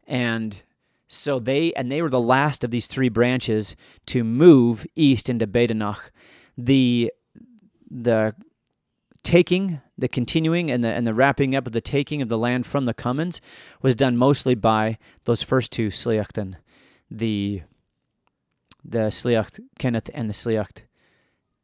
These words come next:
uh, John. So, and, and there we see that, that, you know, like, me using that term Sliocht, that actually can go back to the, uh, that earlier episode we had on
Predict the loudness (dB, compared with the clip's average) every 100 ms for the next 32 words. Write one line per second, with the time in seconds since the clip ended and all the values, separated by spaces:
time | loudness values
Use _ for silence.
0 | _ -8 -6 -6 -8 -4 -2 -2 -6 -12
1 | _ _ _ _ _ _ _ _ -20 _
2 | -20 -18 4 8 8 6 0 -10 _ _
3 | _ _ _ _ -18 -4 0 4 8 8
4 | 8 6 6 4 6 4 6 4 4 2
5 | 2 2 4 2 0 -2 -2 -2 -2 -4
6 | -2 -2 0 0 2 0 -2 -4 -4 -12
7 | -18 -8 -4 0 2 2 0 -2 -4 -2
8 | -2 -4 -8 _ _ _ _ _ _ -6
9 | -2 0 0 -2 -2 -4 -4 -8 -12 _
10 | _ _ _ _ -2 2 2 4 4 4
11 | 4 2 -2 -2 0 0 0 0 -4 -4
12 | -6 -8